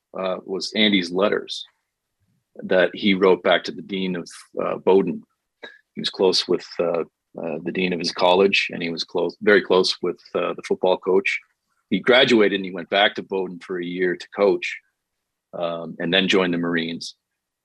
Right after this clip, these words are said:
So these letters go from Guadalcanal to Peleliu, you know, close to just before he died.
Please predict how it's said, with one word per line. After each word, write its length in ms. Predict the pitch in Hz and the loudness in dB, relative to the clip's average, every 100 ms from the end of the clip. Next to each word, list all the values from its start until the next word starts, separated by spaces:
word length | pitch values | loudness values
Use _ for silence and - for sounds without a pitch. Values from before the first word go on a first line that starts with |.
| _ | _
So 140 | - 101 | 0 4
these 220 | 104 92 | 4 4
letters 360 | 104 104 92 | 4 6 4
go 180 | - 95 | 2 0
from 160 | - 87 | 0 -2
Guadalcanal 920 | 98 95 90 - 92 95 92 87 85 - | 0 2 -2 -4 -2 0 0 -4 -8 -14
to 300 | 87 87 85 - | -10 -10 -8 0
Peleliu, 440 | 92 92 85 87 - _ _ - | 4 4 4 -2 -6 _ _ -14
you 80 | |
know, 160 | 82 82 | -12 -12
close 320 | - 90 87 | -2 -2 -2
to 220 | - 90 85 _ _ - - | -4 -8 -8 _ _ -20 -6
just 180 | 98 - | -4 -4
before 600 | - - 104 95 90 80 | -10 -2 0 2 0 -4
he 180 | 95 95 | -6 -4
died. 380 | 92 95 90 | 0 2 0